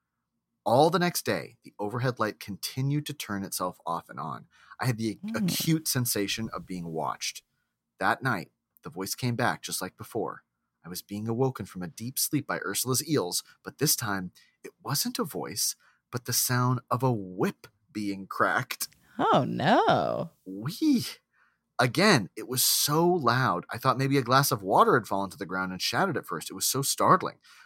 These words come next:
Speaker 1: I sat up and heard it again, a very crisp and very loud crack. Again, I checked on my fam, and they were all sleeping soundly, so I laid back down and tried to get back to sleep. The next day,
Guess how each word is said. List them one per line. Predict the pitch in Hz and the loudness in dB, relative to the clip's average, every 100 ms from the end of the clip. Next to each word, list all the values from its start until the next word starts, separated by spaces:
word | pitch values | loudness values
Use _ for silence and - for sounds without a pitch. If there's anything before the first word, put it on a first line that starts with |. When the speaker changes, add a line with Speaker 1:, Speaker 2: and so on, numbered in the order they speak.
| - | -12
Speaker 1:
I | 95 | -6
sat | - 117 165 | 0 4 6
up | 156 147 - | 4 2 -6
and | 98 | -4
heard | 110 | -2
it | 113 120 | -2 -2
again, | 113 90 - | -4 -6 -8
a | 92 | -10
very | 82 104 190 | -4 -2 -2
crisp | 226 - 170 175 - - | -4 -2 0 0 -4 -10
and | 107 | -4
very | 107 135 | 0 0
loud | 120 104 101 98 - | 2 2 2 -2 -10
crack. | - 180 - - - _ _ _ _ - | -4 -2 -2 -8 -18 _ _ _ _ -10
Again, | 110 135 117 78 | -2 0 0 -2
I | - | -8
checked | - 101 | -6 -4
on | 139 | 0
my | 156 | 0
fam, | 151 135 135 | 2 0 0
and | 135 107 | -2 -2
they | |
were | 101 82 | 0 0
all | 95 | -2
sleeping | - 107 117 | -4 -6 -6
soundly, | 110 92 92 | -4 -4 -6
so | - 95 | -6 -6
I | 87 | -6
laid | 85 92 | -6 -4
back | 113 117 | -6 -4
down | 92 90 | -6 -8
and | - | -12
tried | - 78 | -14 -14
to | |
get | - - | -12 -14
back | 76 | -12
to | - | -10
sleep. | - 53 _ _ _ _ _ _ - | -12 -12 _ _ _ _ _ _ -10
The | |
next | 92 202 - | -4 -2 4
day, | 160 151 | 6 6